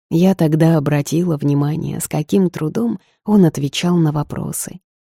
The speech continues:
Сильная слабость и невыносимые боли тормозили мышление и его ответы, но ни словом, ни жестом барон не остановил маркизу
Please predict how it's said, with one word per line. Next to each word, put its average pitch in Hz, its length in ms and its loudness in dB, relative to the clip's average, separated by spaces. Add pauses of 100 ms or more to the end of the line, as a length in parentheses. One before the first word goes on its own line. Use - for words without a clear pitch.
(200)
Сильная 151 500 4
слабость 151 640 -2
и 156 60 4
невыносимые 156 760 2
боли 170 440 0 (200)
тормозили 170 560 4
мышление 151 840 2
и - 20 -4
его 151 280 -2
ответы, - 560 -6 (420)
но 185 140 10
ни 180 160 10
словом, 175 680 0
ни 165 120 6
жестом 160 600 -2
барон 175 380 4
не 165 160 4
остановил 175 560 2
маркизу 160 580 -4